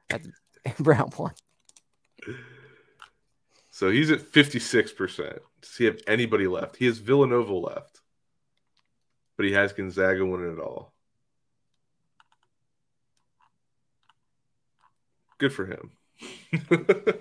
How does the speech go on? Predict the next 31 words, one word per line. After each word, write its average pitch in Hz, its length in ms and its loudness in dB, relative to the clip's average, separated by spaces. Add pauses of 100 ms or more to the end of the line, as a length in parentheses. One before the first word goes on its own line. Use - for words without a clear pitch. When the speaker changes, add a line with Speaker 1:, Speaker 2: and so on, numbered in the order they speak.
(1600)
Speaker 1:
The 123 80 -4
Godfather 147 520 8
almost 123 240 2
got 127 160 2
to 131 80 -8
make 127 140 0
an 127 60 0
appearance 110 360 -6
today. 110 200 -8 (720)
Speaker 2:
Yeah, 120 260 10
he 110 80 6
almost 120 320 2
did. 95 360 2 (320)
If - 180 -6
Tyler 110 420 0
had 101 280 -2
to - 120 -18
go 92 520 -4
coach 98 380 -6
some 92 120 -18
high 95 160 -4
schoolers. - 500 -12 (440)
<laughs> 156 80 -2 (1400)
Speaker 1:
So 139 240 0
let's 165 240 6
just 202 180 -4
say 127 180 2
I'm 127 220 0
at - 160 -8
thirty-four 117 520 -6
percent. - 380 -14